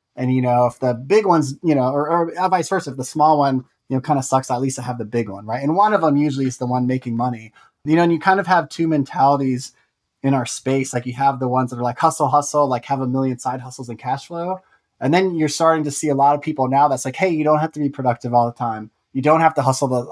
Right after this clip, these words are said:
all the time." If you focus all the energy on your one job or your one project, imagine how much bigger it can grow and how successful you can be focusing.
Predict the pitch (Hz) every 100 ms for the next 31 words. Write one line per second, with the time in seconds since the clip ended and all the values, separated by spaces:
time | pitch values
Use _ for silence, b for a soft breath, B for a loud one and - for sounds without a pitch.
0 | - 123 120 127 123 117 b - 143 190
1 | 233 233 233 208 - 202 202 185 175 196
2 | 175 175 160 143 143 160 151 143 156 151
3 | 123 120 b b - 139 139 139 156 143
4 | 151 160 147 147 143 143 160 170 170 147
5 | 160 143 131 156 156 147 - 135 139 156
6 | 156 139 123 147 135 - 151 - 143 131
7 | 135 147 139 - 156 151 - 95 -